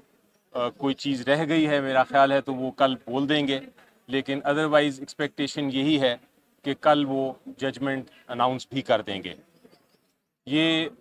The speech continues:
बहस जो आज, अ, मुख्तसर मैं आपको बयान कर दूं,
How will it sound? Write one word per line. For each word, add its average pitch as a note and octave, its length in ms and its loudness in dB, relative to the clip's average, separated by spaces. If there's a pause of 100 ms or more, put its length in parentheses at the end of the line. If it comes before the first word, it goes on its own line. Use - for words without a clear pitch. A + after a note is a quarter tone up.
(140)
बहस D#3 280 2
जो E3+ 120 -2
आज, D3 560 4 (440)
अ, C3+ 180 0 (240)
मुख्तसर D#3+ 500 0
मैं D#3 140 4
आपको C#3+ 280 4
बयान C3 320 2
कर C3 180 0
दूं, C3 180 -8